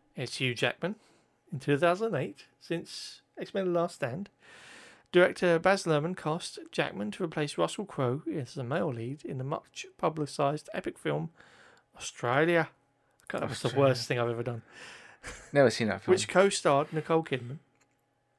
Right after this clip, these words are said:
Speaker 1: Also that year, People magazine named Jackman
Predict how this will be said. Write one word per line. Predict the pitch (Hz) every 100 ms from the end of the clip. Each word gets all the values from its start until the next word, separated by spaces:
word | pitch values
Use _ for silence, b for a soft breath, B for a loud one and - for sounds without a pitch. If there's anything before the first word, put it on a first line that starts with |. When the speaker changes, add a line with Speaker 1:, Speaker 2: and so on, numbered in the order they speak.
| _ _ - B B B
Speaker 1:
Also | 214 202 160
that | 135 131
year, | 127 151
People | - 208 196
magazine | 120 110 117 143 160
named | 123 131
Jackman | 156 - - 135